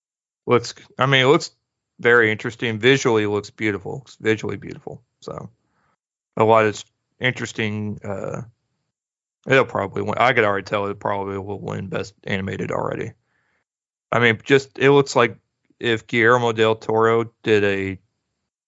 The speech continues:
complete, like, did a Disney animated movie. There's a lot of strange creatures and different things. Whoever did, who, whoever designed the creatures definitely is a Guillermo fan, I think.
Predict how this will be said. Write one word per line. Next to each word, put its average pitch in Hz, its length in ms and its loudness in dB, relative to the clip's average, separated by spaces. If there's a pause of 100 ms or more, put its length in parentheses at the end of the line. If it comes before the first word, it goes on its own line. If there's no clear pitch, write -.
(120)
complete, 113 500 0 (160)
like, 107 180 0
did 117 160 4
a 110 80 6
Disney 104 420 2
animated 98 420 -4
movie. - 300 -8 (560)
There's 117 200 2
a 110 60 6
lot 107 160 6
of 101 100 2
strange 101 320 -6
creatures 104 500 -2
and 98 100 -4
different 101 360 -4
things. 101 520 -4 (800)
Whoever 135 420 6
did, 113 480 2 (120)
who, 131 160 2 (200)
whoever 131 320 4
designed 107 440 0
the 120 40 -2
creatures 127 500 -2
definitely 101 680 0 (760)
is 113 160 -2
a 117 60 0
Guillermo 98 440 2
fan, - 400 -2
I - 120 -2
think. - 400 -8